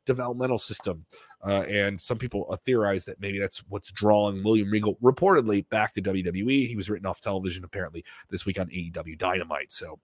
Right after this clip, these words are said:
how that process plays out is crazy. And he's not the only one. I covered this in a story earlier today. This is crazy. Kevin bringing this up. Eric Young going back to W W E. Yeah, that was reported today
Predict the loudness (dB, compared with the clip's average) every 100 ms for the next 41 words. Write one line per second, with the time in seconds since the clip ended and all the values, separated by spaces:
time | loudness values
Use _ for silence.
0 | _ 2 4 6 2 2 2 2 -2 -2
1 | 0 2 0 4 6 6 2 0 -12 -2
2 | 2 2 0 0 4 6 8 6 8 8
3 | 8 6 6 6 6 2 2 -2 2 4
4 | 6 6 6 4 4 2 -2 _ _ _
5 | _ _ -2 0 4 6 6 4 -2 -8
6 | _ -6 -6 -8 _ _ _ _ _ _
7 | _ -4 2 4 4 0 -4 -6 -6 _
8 | -20 -18 0 8 10 10 10 10 10 6
9 | -4 _ _ 6 10 12 10 6 4 2
10 | 4 4 2 4 2 4 4 6 6 6
11 | 4 6 4 4 0 -4 -6